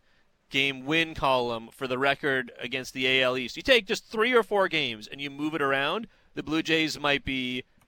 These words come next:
in the number one wild card spot right now. That's how, that's how slim the margins are. It's cra-, I mean, obviously it depends on who you're taking those wins and losses from. If some of them are against the Orioles, it's a little different, but it just, it's crazy to think that the margins are just so razor thin. The infuriating thing for me,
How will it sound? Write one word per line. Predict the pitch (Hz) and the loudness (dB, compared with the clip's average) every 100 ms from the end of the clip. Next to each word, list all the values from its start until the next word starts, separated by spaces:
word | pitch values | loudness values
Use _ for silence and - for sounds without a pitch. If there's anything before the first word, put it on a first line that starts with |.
| _ - | _ -4
in | 139 | -2
the | |
number | 131 123 | -2 -2
one | 120 107 | -2 -2
wild | 95 | -6
card | 101 101 | -8 -8
spot | 104 80 | -8 -6
right | 82 - | -8 -12
now. | - - | -18 -6
That's | - 254 - | 0 2 6
how, | 269 | 4
that's | 196 202 240 | 6 0 4
how | 262 | 2
slim | 233 - 240 240 | 2 2 2 2
the | |
margins | 220 247 311 196 | 2 2 2 -4
are. | 104 85 | -6 -8
It's | - | -8
cra-, | - 160 | 0 2
I | 185 | 4
mean, | 190 | 4
obviously | 208 185 | 4 2
it | - | -2
depends | 156 143 | 0 0
on | 127 | -4
who | 139 | -6
you're | 123 | -4
taking | 139 127 117 | -4 -4 -6
those | 113 - - _ | -8 -8 -20 _
wins | 131 139 113 | -8 -6 -6
and | |
losses | 113 147 139 | -2 0 -2
from. | - 95 101 | -10 -12 -10
If | 131 | -8
some | 127 | -8
of | |
them | 120 110 | -8 -8
are | |
against | 110 107 | -8 -6
the | 117 | -4
Orioles, | 131 190 175 | -2 -2 -4
it's | 110 117 | -8 -10
a | |
little | 120 | -10
different, | 110 143 202 208 | -6 -6 -4 -2
but | 135 117 - - _ | -2 -2 -6 -20 _
it | 143 156 | -6 -2
just, | 214 - | -2 0
it's | 170 - - | 0 -2 -10
crazy | - 220 247 240 | 0 0 2 -2
to | 208 | -2
think | 208 170 | -2 -4
that | 160 | -4
the | 156 | -4
margins | 143 147 147 156 135 | 0 0 0 -6 -6
are | 135 | -8
just | 135 147 - - | -6 -4 -4 0
so | 151 170 185 | 0 0 0
razor | 147 147 131 | -2 -2 -4
thin. | 120 147 120 | -4 -4 -2
The | 135 202 | 0 -2
infuriating | 196 254 339 330 247 202 | 0 0 2 2 0 -2
thing | 214 185 | -6 -6
for | 127 | -4
me, | 151 147 | 0 0